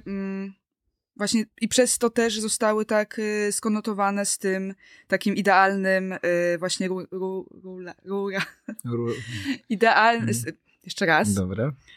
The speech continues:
Speaker 1: Y, że bociany też są mocno skonotowane właśnie gdzieś, y, w takim wyobrażeniu właśnie z tym takim bardzo idealnym, takim właśnie romantyczną wizją takiego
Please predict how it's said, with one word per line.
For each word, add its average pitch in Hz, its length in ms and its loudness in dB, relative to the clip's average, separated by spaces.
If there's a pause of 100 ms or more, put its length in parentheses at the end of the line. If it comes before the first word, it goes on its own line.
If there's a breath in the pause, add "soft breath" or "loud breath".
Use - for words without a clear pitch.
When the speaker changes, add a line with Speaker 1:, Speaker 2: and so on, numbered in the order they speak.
(140 soft breath)
Speaker 1:
Y, 180 400 -2
że 196 100 0
bociany 208 420 2
też 208 240 0
są 208 380 2
mocno 220 280 2
skonotowane 226 680 2
właśnie 180 320 0
gdzieś, 175 440 -2
y, 175 340 0
w - 40 -16
takim 175 260 -4
wyobrażeniu 185 640 0
właśnie 185 280 -2
z - 80 -2
tym 180 120 -6
takim 180 420 -2 (320 loud breath)
bardzo 185 200 4
idealnym, 214 640 6
takim 185 280 2
właśnie 175 600 2 (360)
romantyczną 190 920 2
wizją 180 580 2
takiego 175 500 -2